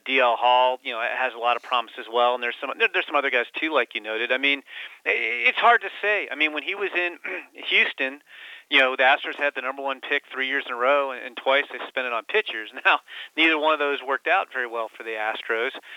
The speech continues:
Um, so, so maybe, you know, they're a little gun shy there. But no, I mean, li-, like, for instance,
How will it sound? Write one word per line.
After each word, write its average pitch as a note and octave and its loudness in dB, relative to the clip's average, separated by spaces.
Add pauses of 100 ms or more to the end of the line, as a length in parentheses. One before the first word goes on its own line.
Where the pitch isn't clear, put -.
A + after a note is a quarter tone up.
(180)
Um, A#2+ 2 (240)
so, C#3 2
so D3 0
maybe, C3 2
you D3 0
know, A#2+ 0
they're B2 0
a B2 -2
little B2+ -2
gun B2+ -2
shy A#2+ 2
there. C#3+ 2
But D3 -4
no, G3 6
I E3+ 6
mean, F#3+ -2 (340)
li-, F#3+ 4
like, A3 2
for G3+ 0
instance, F#3+ -6